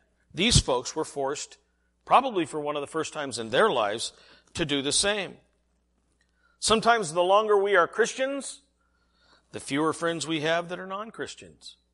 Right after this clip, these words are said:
You know, I looked at my own life. I'm like, "Wow, that's true. I don't have a lot of friends that are not believers 'cause most of my friends are made in the church world."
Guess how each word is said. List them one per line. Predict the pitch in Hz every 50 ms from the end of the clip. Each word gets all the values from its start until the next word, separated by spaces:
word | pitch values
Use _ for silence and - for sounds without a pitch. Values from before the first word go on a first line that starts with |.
| _ _ _ _ - - - _ _ _ _ _ -
You | 110 127
know, | 143 143
I | 160 170
looked | 180 196 196 -
at | 208 196
my | 190 185 190
own | 196 226 254 240
life. | 190 151 131 - -
I'm | 127 123 123
like, | 120 113 107 -
"Wow, | 120 139 226 339 294 214 - _ _ _ _ _ _ _ _ -
that's | - 196 - -
true. | - 233 320 427 403 302 - - _ _ _ _ _ _ _ _ _ _ _ -
I | 160 185
don't | 214 208 165
have | 151 202 240 277
a | 262
lot | 226 190 160 135
of | 123
friends | - - 117 113 117 135 175 214 208 - - _ _ _ _ _ _ _ _ _ _ _ _ _ _ _ _ _ _ _
that | 156 180 208
are | 202
not | 190 185 190 180
believers | 196 214 233 262 285 277 214 160 131 - - -
'cause | - - 160 135
most | 156 170 165 - 185
of | 170 -
my | 180 170 175
friends | 160 - 202 202 214 214 190 - - - _ _ _ _ _ _ _ _ _ _ _ _ _ _ -
are | - 196 208 196 - - - _ _ -
made | 135 127 123 131 139 147
in | 156 - 139 131 143
the | 151 165
church | - - 226 240 - - -
world." | 190 151 135 107 92 - -